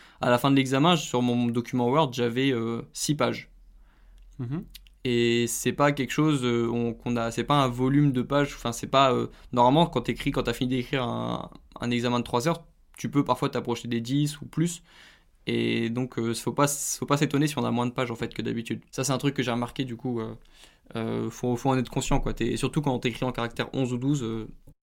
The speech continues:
Speaker 2: Oui. Hmm. Bien sûr. Bah, d'ailleurs, c'est bien que t'évoques ça. J'en, j'en profite, je fais une petite aparté là-dessus. Euh, c'est, c'est un point qui me semble essentiel parce que, bah, je pense que je vais être amené à corriger des copies en ligne.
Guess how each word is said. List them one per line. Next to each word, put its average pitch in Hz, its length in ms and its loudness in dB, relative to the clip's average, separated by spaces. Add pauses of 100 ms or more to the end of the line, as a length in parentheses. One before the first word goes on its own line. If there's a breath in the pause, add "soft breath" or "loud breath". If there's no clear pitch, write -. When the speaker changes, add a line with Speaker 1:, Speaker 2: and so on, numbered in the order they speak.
(240)
Speaker 2:
Oui. 143 280 4 (280)
Hmm. 120 140 -6 (420)
Bien 131 80 -4
sûr. 135 140 0
Bah, 135 240 8 (120 loud breath)
d'ailleurs, 147 380 4
c'est 139 120 0
bien 202 240 -2
que 170 100 -8
t'évoques 143 300 -4
ça. 175 180 0 (180 loud breath)
J'en, 139 140 -4
j'en 151 140 0
profite, 190 340 -2
je - 60 -10
fais 156 80 0
une 147 100 2
petite - 160 -6
aparté 175 300 -2
là-dessus. 170 260 -4 (300 loud breath)
Euh, 123 240 0
c'est, 131 320 -2
c'est 135 140 0
un 131 100 4
point 180 180 0
qui 175 100 -4
me 147 60 -2
semble 151 160 0
essentiel 160 380 -2
parce 127 160 -4
que, - 100 -6
bah, 110 160 -2
je - 60 -10
pense 139 160 -6
que 131 100 -6
je 113 60 -6
vais 117 80 -2
être - 160 -4
amené 131 160 -2
à 131 80 -2
corriger 123 300 -6
des 117 100 -6
copies 120 240 -8
en 120 80 -6
ligne. 165 240 -2